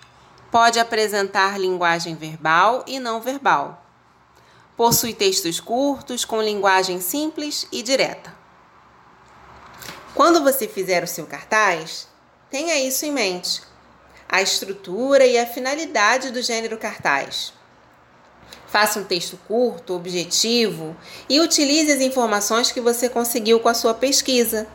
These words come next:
Indique locais e telefones para informações. Depois, escreva as estratégias de prevenção.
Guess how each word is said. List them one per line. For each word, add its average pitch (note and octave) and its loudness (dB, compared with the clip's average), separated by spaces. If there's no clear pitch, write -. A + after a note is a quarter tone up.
Indique C4+ 2
locais B3 4
e G#3 -16
telefones G#3 -6
para F#3+ -4
informações. F3 -4
Depois, F3 0
escreva D4+ 0
as D4+ 0
estratégias A#3 0
de G#3+ -8
prevenção. G3 -6